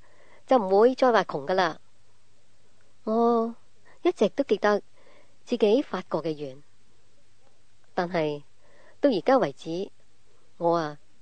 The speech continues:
始終都冇機會去兌現。我要點樣彌補呢一個遺憾呢？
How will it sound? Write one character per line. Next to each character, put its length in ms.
始 220
終 280
都 120
冇 160
機 140
會 180
去 160
兌 220
現。 280
我 100
要 120
點 180
樣 420
彌 180
補 260
呢 80
一 100
個 120
遺 220
憾 140
呢？ 140